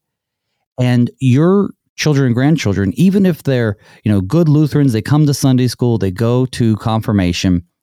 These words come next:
it's still very likely that they're going off to college with an eighth grade understanding of their faith, because that's the last time some of these serious issues were talked about in maybe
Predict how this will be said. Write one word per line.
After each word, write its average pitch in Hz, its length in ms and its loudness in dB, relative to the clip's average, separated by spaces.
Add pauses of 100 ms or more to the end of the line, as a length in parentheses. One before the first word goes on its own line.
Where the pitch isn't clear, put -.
(200)
it's - 140 -10
still 165 240 -2
very 143 240 0
likely 104 420 -2
that 90 200 -2
they're 113 140 -2
going 101 300 0
off 95 220 -2
to 95 80 -8
college 123 560 -2
with 101 200 -2
an 95 220 0
eighth 120 240 -2
grade 123 240 -2
understanding 113 680 0
of 107 140 -2
their 120 160 -2
faith, - 340 -4 (920)
because 113 280 -2
that's 113 260 -2
the 117 120 -2
last 120 280 -2
time 127 240 0
some 131 200 2
of 123 120 0
these 117 240 0 (100)
serious 131 460 0
issues 123 380 0
were 107 100 -2
talked 165 340 -4
about 87 420 -4
in 113 260 2
maybe 110 240 0